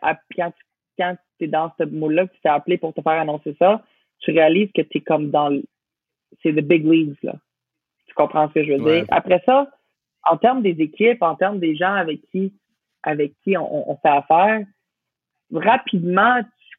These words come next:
Speaker 1: comprends que ces gens-là, c'est des, c'est des, c'est des gens qui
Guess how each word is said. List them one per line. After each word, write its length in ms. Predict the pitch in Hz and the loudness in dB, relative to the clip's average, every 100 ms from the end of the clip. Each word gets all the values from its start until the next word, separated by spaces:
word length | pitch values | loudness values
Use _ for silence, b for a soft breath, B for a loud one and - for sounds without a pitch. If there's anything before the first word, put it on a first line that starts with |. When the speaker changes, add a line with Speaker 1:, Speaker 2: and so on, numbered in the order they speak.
| _ | _
Speaker 1:
comprends 540 | 196 165 151 196 220 | -4 -4 -4 -4 -2
que 120 | 202 165 | -2 -6
ces 160 | - 160 | -4 -4
gens-là, 420 | 156 156 151 185 208 _ _ - | -4 -4 -2 -2 -2 _ _ -8
c'est 100 | 156 | -6
des, 340 | 143 147 139 - | -4 -4 -4 -8
c'est 100 | - | -8
des, 320 | 151 147 147 - _ _ - - | -2 -2 -4 -10 _ _ -20 -10
c'est 80 | 147 | -6
des 320 | 147 147 147 | 0 0 0
gens 240 | 160 175 190 | 2 2 0
qui 220 | - 143 | -2 -2